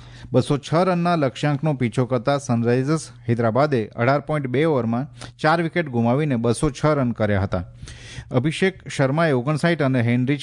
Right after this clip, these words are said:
ક્લાસને સત-, સુડતાલીસ રન કર્યા હતા. અભિષેક, અભિષેક શર્માને man of the match જાહેર કરવામાં આવ્યા.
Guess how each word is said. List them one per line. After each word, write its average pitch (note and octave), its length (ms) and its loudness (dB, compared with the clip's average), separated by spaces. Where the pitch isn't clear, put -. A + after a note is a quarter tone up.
ક્લાસને A#2+ 640 0
સત-, B2+ 360 0
સુડતાલીસ E3 480 0
રન B2 120 0
કર્યા G2+ 280 0
હતા. F#2+ 260 0
અભિષેક, C3+ 580 -2
અભિષેક C3+ 420 0
શર્માને D3+ 420 0
man B2+ 200 2
of B2+ 80 2
the C3 120 -2
match D3 160 0
જાહેર A2+ 300 0
કરવામાં G#2 360 0
આવ્યા. F#2+ 240 0